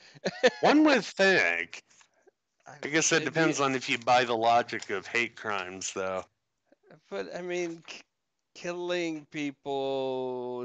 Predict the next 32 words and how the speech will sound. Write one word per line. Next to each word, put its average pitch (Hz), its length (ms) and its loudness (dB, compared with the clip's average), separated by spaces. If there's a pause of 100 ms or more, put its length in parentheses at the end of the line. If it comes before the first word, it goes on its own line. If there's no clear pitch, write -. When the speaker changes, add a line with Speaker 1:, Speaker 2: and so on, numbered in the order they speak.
Speaker 1:
is 120 100 -14
already 113 520 -4 (100)
kinda 110 340 -10
illegal, 90 640 -12
so 85 440 -12 (300)
do 110 140 -6
we 135 120 0
need 117 140 -2
a, 107 520 0 (460)
Speaker 2:
<laughs> - 400 -18
Speaker 1:
another 104 680 -6
law 143 340 -4
for 170 200 -12
that? 170 400 -6 (880)
Speaker 2:
<laughs> 123 840 -2 (400)
Yeah, 220 240 4
well, 165 500 2 (380)
I 143 160 4
don't 151 220 2
think 101 200 -2
so. 98 460 -2 (320)
Speaker 1:
I - 20 -18
mean, 190 220 -6
even 202 340 -4
group 202 320 -6
killing, 117 540 -4
I 117 40 -6
mean, 117 300 -6
killing 123 540 -6 (800)
in 127 140 -6
a 113 60 -4
group, 113 460 -6